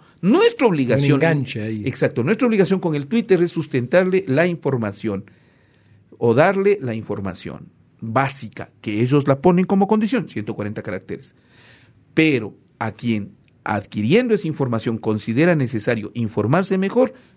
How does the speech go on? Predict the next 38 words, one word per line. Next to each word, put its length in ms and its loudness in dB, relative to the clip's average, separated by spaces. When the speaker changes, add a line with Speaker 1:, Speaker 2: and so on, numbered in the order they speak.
Speaker 1:
va 220 2
a 60 0
nuestro 260 -2
periódico 560 0
y 120 -4
se 100 -6
entera 320 2
de 40 2
mejor 240 -4
manera. 300 -8
Eso 280 0
pasa 220 0
también 220 -2
con 120 -4
los 100 -4
otros 200 -6
medios 220 -6
de 80 -10
comunicación 720 -10
que 80 -4
han 60 -2
comenzado 460 -2
a, 60 -2
a 60 0
aprovechar 480 2
o 60 0
a 40 0
influirse 540 -6
de 80 -10
esa 120 -10
manera. 320 -14
Speaker 2:
Francisco, 800 0
eh, 840 -4
bueno, 180 -10
es 440 -4
casi 220 -4
obligación 680 0
preguntarte, 840 -6